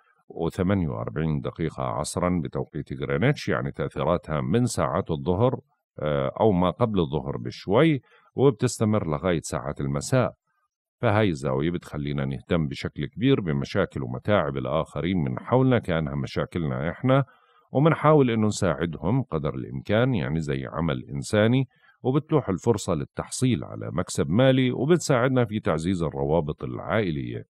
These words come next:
أما بالنسبة للزاوية التي تليها وهي زاوية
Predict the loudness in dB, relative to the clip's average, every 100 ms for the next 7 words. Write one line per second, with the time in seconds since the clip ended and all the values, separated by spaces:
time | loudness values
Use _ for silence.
0 | _ _ _ _ _ _ _ _ _ _
1 | _ _ _ _ _ _ _ _ _ _
2 | _ _ _ 4 6 8 8 6 6 4
3 | 6 6 6 6 6 4 2 0 0 2
4 | 4 4 2 4 2 4 4